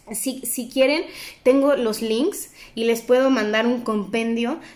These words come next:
de, de cosas en relación a ese tema, ya los links. Entonces, eh, escríbame un mensaje directo y, eh, voy a subirles,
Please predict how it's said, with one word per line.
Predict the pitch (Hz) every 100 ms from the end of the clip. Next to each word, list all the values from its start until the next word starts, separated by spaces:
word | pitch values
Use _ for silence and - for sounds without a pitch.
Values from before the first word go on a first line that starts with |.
| -
de, | 190 202 196 190 190 190 190 202
de | 208 208
cosas | 220 226 269 254
en | 208
relación | 202 196 - 220 220
a | 220
ese | 220
tema, | 214 254 262 220 311
ya | 214 208
los | 226 233
links. | 247 254 339 - - - - -
Entonces, | 214 214 233 233 240 247 240 -
eh, | 208 196 190 190 226
escríbame | 226 233 254 285 269 214
un | 220 233 233 226 220 220
mensaje | 208 202 226 220 254
directo | 233 190 190 - 381 - - - - -
y, | 262 302 339 - -
eh, | 226 202 202 196 196 196 -
voy | 202 226 240
a | 240 233 214 -
subirles, | - 220 233 233 240 240